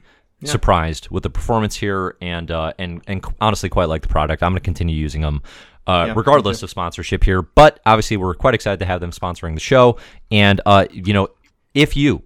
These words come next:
Speaker 2: would like to check out what they got there, again, whether it's below the waist, whether it's a nose trimmer, they got some other nice stuff there. Like Zach mentioned, some of the creams. You can get twenty percent off, manscaped dot com,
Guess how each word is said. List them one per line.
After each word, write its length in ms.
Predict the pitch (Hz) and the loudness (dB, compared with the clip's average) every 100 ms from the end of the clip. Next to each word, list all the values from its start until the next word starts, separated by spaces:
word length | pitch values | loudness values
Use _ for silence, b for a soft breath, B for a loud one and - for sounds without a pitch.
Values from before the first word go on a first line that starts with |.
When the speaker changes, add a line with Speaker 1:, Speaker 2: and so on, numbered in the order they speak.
| _ _ _ - | _ _ _ -4
Speaker 2:
would 120 | 104 | 0
like 160 | 107 - | 2 0
to 80 | |
check 220 | - 110 - | -4 -4 0
out 180 | 98 | 0
what 160 | 87 95 | -2 -6
they 80 | 92 | 0
got 240 | 117 131 | 4 4
there, 260 | - 120 117 | 4 0 0
again, 320 | - 92 90 67 | -4 -4 -6 -6
whether 280 | 76 87 82 | -8 -6 -6
it's 100 | 78 | -10
below 220 | - 82 | -10 -8
the 80 | 80 | -4
waist, 320 | 107 123 - | 0 0 0
whether 180 | 92 82 | -2 -2
it's 120 | 73 | -2
a 40 | 90 | 0
nose 180 | 104 113 | 2 2
trimmer, 320 | - 107 101 | 2 2 2
they 80 | 92 | 0
got 140 | 85 | -2
some 140 | - 98 | -4 -8
other 120 | 98 | -6
nice 180 | 98 92 | -6 -6
stuff 200 | 95 - | -8 -6
there. 280 | 92 90 92 b | -4 -4 -4 b
Like 140 | - 80 | -10 -4
Zach 200 | 87 80 | -2 -2
mentioned, 280 | 80 85 80 | -4 -4 -4
some 140 | 87 | -6
of 40 | |
the 60 | 80 | -8
creams. 560 | - 104 101 98 92 - b b - | -4 0 0 0 -2 -6 b b -6
You 100 | 104 | 0
can 60 | |
get 100 | 104 | 2
twenty 180 | - 127 | 4 4
percent 220 | 120 123 | 4 2
off, 300 | 90 90 - - - _ - | 4 2 -2 -14 -16 _ -6
manscaped 460 | 82 107 - 120 | 2 2 4 2
dot 200 | - 110 | 4 2
com, 340 | - 87 78 | 2 0 0